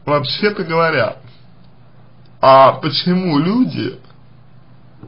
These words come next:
а, сплетнями занимаются вообще? Почему люди начинают сплетничать? А,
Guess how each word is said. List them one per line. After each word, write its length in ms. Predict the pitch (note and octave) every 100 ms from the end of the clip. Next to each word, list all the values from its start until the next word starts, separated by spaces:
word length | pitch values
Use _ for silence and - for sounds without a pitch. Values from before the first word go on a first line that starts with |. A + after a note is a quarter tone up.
| -
а, 440 | - C3+ C#3 C3+ B2
сплетнями 600 | - F#3+ F3+ C#3 B2 A2+
занимаются 1000 | C3 D3+ D#3 D#3+ B2+ A#2 - C3+ A#2+ - -
вообще? 1120 | B2+ C#3+ C#3 C#3+ C#3+ C#3 - - E3 A#2 - - - - - - - - - - - - - - - - - - - - - - - - - - - -
Почему 520 | E3+ E3 G#3+ A3 A#3
люди 280 | G#3 F#3+ D#3+
начинают 640 | D#3 C3 D#3+ E3 D#3 D3 -
сплетничать? 840 | D#3+ E3 C3 A2 G#2 A2+ - - - - - - - - - - - - - - - - - - -
А, 800 | - C#3 C#3+ C#3 C#3+ C#3 C3+ B2+